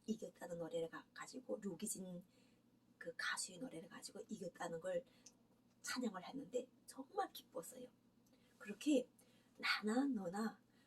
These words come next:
우리가 그 정말 영화의 주인공이 되어서 예수께서 "나는 부활이니 하는 부활이요 생명이" 나는 이 말씀이 누구에게나 다 깃들어 있는 거예요.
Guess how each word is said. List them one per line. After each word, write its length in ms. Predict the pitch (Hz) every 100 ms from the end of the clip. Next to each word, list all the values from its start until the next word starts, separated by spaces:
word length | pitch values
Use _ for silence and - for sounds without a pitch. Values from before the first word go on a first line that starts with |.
| -
우리가 300 | - 185 180
그 480 | - 180 175 - - - - -
정말 240 | 208 175
영화의 460 | 208 214 208 220 202
주인공이 380 | - 185 180 180
되어서 420 | 170 170 175 165 - - - - - -
예수께서 540 | 214 214 254 - 269 254
"나는 640 | 220 254 - 220 240 302 -
부활이니 580 | - 262 254 247 185 160
하는 300 | - - 254 247 - -
부활이요 440 | 202 - 254 262
생명이" 420 | - - 277 254 220
나는 220 | 202 202
이 100 | 214
말씀이 560 | 214 - - 247 269 - - - - - - -
누구에게나 500 | 214 220 277 370 392
다 340 | - - -
깃들어 300 | - 269 302
있는 260 | 277 226 196
거예요. 260 | 170 165